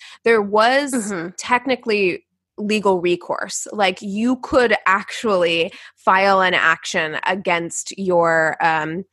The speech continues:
Speaker 1: y-, your indentured servant master, whoever that person
Speaker 2: Yeah.
Speaker 1: was, <laughs> the
Speaker 2: Yeah, yeah.
Speaker 1: person,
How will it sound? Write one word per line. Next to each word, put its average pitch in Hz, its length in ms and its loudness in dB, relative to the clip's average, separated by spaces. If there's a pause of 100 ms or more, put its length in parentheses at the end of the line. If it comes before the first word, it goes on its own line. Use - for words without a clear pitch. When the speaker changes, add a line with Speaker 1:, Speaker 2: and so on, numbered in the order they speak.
(720)
Speaker 1:
y-, 180 360 -8
your 196 400 0
indentured 180 920 -2
servant 170 920 -2 (280)
master, 170 760 -4
whoever 180 380 2
that 147 200 -4
person - 300 -10
Speaker 2:
Yeah. 233 180 0
Speaker 1:
was, 233 100 -4
<laughs> - 0 -
the 294 80 -2
Speaker 2:
Yeah, 294 180 2
yeah. 214 180 0
Speaker 1:
person, 220 400 -2